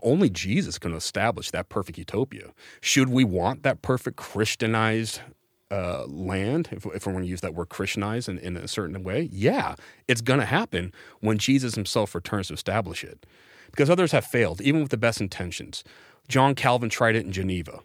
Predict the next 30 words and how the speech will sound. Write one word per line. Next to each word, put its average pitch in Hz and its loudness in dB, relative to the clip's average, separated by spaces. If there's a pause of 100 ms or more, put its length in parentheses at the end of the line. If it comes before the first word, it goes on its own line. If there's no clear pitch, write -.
(240)
a - -8
theocracy, 95 -2
if 78 -12
you 82 -6
will. 73 -10
It 117 -2
failed. - -8 (380)
Um, 85 -4 (240)
uh, 67 -10 (160)
uh, - -8
Ulrich 139 6
Zwingli 117 2
tried 98 -2
it 95 -4
in 98 -4
Uruk, 123 2 (500)
it 117 0
failed. - 0 (120)
Any 170 6
type - 2
of, 123 0
type - -2
of 110 0
theonomy 127 0
or 107 2
even 101 0
theocracy 95 -2
where 87 -4
a 85 -6
government 117 0